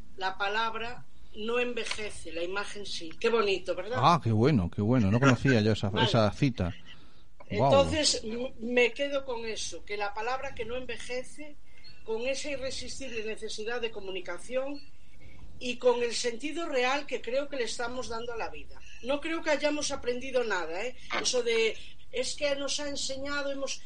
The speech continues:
Speaker 1: nos hemos hecho mejores", no, sino que, eh, lo que hemos aprendido, lo que nos ha enseñado es esa necesidad irresistible que hay de comunicarnos.
Speaker 2: Vale. Voy a, voy a ser muy malo.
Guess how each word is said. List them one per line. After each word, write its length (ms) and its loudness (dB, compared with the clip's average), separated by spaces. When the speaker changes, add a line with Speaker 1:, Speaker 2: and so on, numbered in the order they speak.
Speaker 1:
nos 220 -2
hemos 280 0
hecho 280 -2
mejores", 640 0
no, 400 -2
sino 340 -4
que, 320 -2
eh, 220 -6
lo 260 -2
que 240 4
hemos 280 0
aprendido, 720 2
lo 160 0
que 80 -4
nos 200 -4
ha 140 -4
enseñado 580 -2
es 260 -2
esa 280 0
necesidad 800 0
irresistible 960 0
que 120 -2
hay 120 0
de 100 -2
comunicarnos. 920 -4
Speaker 2:
Vale. 400 4
Voy 300 6
a, 200 10
voy 160 6
a 80 6
ser 240 2
muy 520 6
malo. 400 -2